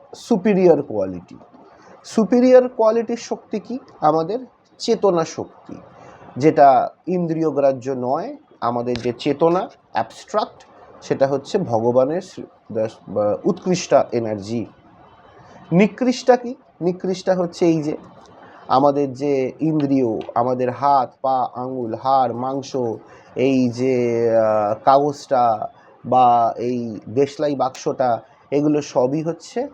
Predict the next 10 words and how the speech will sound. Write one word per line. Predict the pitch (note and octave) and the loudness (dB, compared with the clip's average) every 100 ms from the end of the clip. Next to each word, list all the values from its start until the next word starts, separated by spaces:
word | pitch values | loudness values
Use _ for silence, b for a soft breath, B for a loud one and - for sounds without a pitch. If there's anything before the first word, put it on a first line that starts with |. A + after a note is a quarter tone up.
| - | -8
নিকৃষ্ট | D3+ E3 - B2 - | -4 -4 -4 -8 -6
শক্তি। | - - F#2 - - - - - B B B B | -10 -10 -14 -16 -20 -20 -20 -20 B B B B
আর | B2+ - - | 0 0 -4
আমরা | C3 C#3 F3+ A#3 | -4 -2 2 2
মানুষেরা | G#3 D#3 E3+ E3+ F3+ D#3+ | 2 0 -2 -4 -4 -4
কি? | D#3 - A#2+ - - | -6 -10 -10 -10 -2
আমরা | D3+ D3+ D#3+ | -2 0 -4
মানুষেরা | C#3 A#2+ C3+ - D#3 E3 | -6 -6 -6 -4 -2 -2
হচ্ছে | E3+ E3+ G#3+ - | -4 -6 -6 2
তটস্থা, | C#3 B2+ B2 - - - - | 2 2 -8 -10 -20 -20 -20